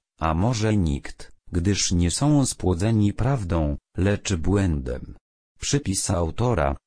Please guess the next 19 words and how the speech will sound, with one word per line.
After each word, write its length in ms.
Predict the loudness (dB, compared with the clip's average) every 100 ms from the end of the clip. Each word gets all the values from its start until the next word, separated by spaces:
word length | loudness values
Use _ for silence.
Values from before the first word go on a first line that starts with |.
| -8
bogactwo 800 | 0 0 2 0 -2 -4 -2 -2
w 140 | 0
ogólnym 560 | 0 0 0 0 2 2
zastosowaniu 1040 | 0 -2 -2 -4 0 0 0 2 2 2
do 220 | 2 2 2
pieniędzy 720 | 2 2 2 0 -4 -6 -8 -8
i 160 | -6 -4
fizycznych 800 | -4 -2 -2 0 2 2 0 -4
wygód 440 | -4 0 0 0
lub 300 | 2 0 0
majętności 1120 | 0 2 2 0 0 0 0 0 -6 -6 -8 -10 _ 0
może 420 | 0 2 2 0
być 320 | 0 -2 -2
właściwie 840 | 0 0 0 -4 -2 0 4 4 2
zastosowane 1000 | 0 -2 -2 -2 0 0 0 0 0
do 260 | 2 2 2
jakiejkolwiek 960 | 2 0 0 0 2 0 0 2 2 0
wartościowej 1000 | -2 -4 -2 -4 -2 -2 0 2 0 0
posiadłości. 1080 | -2 0 -2 0 0 2 0 -4 -10 -10